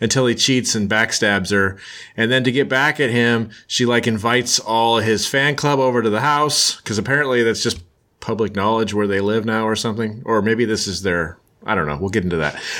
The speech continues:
Um, but Saved by the Bell, the phone rings. It turns out the government wants to see them, so Giant Man and the Wasp report for duty, and the government tells them that they think that El Toro won the election, uh, illegally or,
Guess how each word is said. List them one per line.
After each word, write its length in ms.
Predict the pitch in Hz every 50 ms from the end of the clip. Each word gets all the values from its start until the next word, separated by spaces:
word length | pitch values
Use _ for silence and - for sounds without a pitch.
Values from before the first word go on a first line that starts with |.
| - - -
Um, 420 | 143 143 135 131 120 110 101 104 _ _ - - - - _ -
but 140 | 165 165
Saved 300 | - - 226 240 233 185
by 140 | 175 185 170
the 120 | 156 147 120
Bell, 260 | 113 127 131 131 127
the 80 | 131
phone 260 | 127 - 208 208 208 185
rings. 380 | 165 156 156 156 156 143 -
It 40 | -
turns 300 | - 175 175 165 143 147
out 240 | 151 147 147 123 92
the 320 | 123 123 120 117 113 113 - - - - _ _ _ _
government 440 | - 151 170 180 185 170 165 156 131
wants 280 | 139 143 139 131 - -
to 80 | 123
see 240 | - - - 180 185
them, 400 | 175 165 156 147 147 151 147 139 -
so 380 | - - - 131 117 113 107
Giant 360 | 101 - 143 147 156 151 127 120
Man 160 | 123 123 113
and 120 | 110 104
the 60 | 101
Wasp 320 | 101 101 104 104 98 - -
report 380 | 101 95 - - 190 190 190
for 180 | - - 123 110
duty, 460 | 101 104 98 92 87 90 87 82 - - - - - - - -
and 260 | 107 110 110 107 104
the 60 | 107
government 480 | 95 139 165 185 196 175 156 139 104 -
tells 240 | 139 135 131 120
them 100 | 123 113
that 140 | 101 110 92
they 240 | 113 139 160 175 160
think 480 | - - 139 113 107 104 104 - - -
that 180 | - 117 - 92
El 140 | 117 117
Toro 640 | - - - 123 120 110 107 107 104 101 98 98 - - - _ _ -
won 260 | 101 110 123 123 120 120
the 80 | 120
election, 760 | 113 110 110 110 110 113 - - - 113 104 104 101 98 98 -
uh, 640 | - 107 104 101 95 95 92 92 92 90 90 90 87 - -
illegally 640 | 110 107 110 123 123 113 104 98 92 87 80 80
or, 260 | 82 90 92 90 87